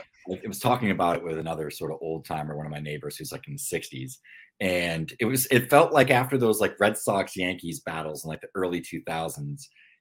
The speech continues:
game times progressively got more and more out of whack. We're, we're probably not gonna see games like that with this. I think it's back to a pace that's much easier for people to follow and tune into. Um, it keeps your attention,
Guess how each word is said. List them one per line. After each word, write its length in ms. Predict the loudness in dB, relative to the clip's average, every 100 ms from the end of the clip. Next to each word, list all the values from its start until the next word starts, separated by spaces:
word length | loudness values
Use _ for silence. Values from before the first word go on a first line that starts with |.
| -10
game 280 | -2 0 0
times 320 | 0 0 0
progressively 680 | -2 -2 0 -2 -4 -6 -6
got 240 | -6 -8
more 260 | -6 -4 -4
and 80 | -4
more 240 | -6 -6
out 80 | -6
of 120 | -8
whack. 240 | -10 -10 -12 -16 _ -20 _ _ 0
We're, 280 | 6 6 4
we're 120 | -2
probably 460 | 0 4 6 8 8
not 320 | 8 4 2
gonna 140 | -2 -4
see 220 | -4 -4
games 360 | -2 -4 -4 -4
like 200 | -4 -2
that 340 | -2 -2 -6 -10 -4
with 240 | -2 0
this. 300 | -2 -2 -4 -8
I 40 |
think 220 | -4 -2
it's 120 | -2
back 380 | -2 0 0 -2
to 140 | 0 0
a 100 | 0
pace 420 | -4 -2 -2 -4
that's 460 | 0 0 -2 -8 -14 _ _ _ 0
much 260 | 4 4 4
easier 380 | 0 2 6 4
for 140 | 4 -4
people 340 | -4 -6 -6
to 100 | -8
follow 480 | -2 0 2 0 0
and 120 | -4
tune 260 | -4 -4 -4
into. 520 | -6 -2 2 2 2 _ _ _ -4
Um, 360 | -2 0 -4 -2
it 220 | -4 -4 _ _ -6
keeps 360 | 2 2 4
your 160 | 4 4
attention, 640 | 2 -2 -2 -4 -6 -8